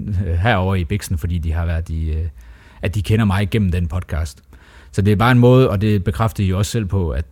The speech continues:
jamen, det er rigtig nemt at få de her A-players med. Øhm, også selvom man bare sidder derude og lige lytter til den her nu, og en lille hobbypodcaster, der gerne vil i gang. Altså, jeg fik de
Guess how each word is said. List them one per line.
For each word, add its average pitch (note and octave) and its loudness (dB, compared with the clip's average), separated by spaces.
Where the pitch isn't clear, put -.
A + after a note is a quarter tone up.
jamen, F2+ -4
det G2 -2
er A2 0
rigtig A2+ 0
nemt A2+ 0
at - -6
få G2 -4
de F2 -2
her F#2+ 0
A-players F2+ -2
med. G2 -2
Øhm, D#2+ -2
også A#2+ -2
selvom G#2 2
man E2+ -2
bare F2+ -2
sidder G#2 -2
derude F#2 0
og F2 0
lige F#2 0
lytter G2+ 2
til F2+ -2
den E2+ 2
her E2+ 2
nu, G2+ 2
og E2 -2
en E2 -2
lille F#2 -2
hobbypodcaster, F2 -4
der E2 -6
gerne F2 -4
vil E2+ -2
i - -2
gang. E2 -6
Altså, E2+ -2
jeg A#2 2
fik - -4
de G2+ -2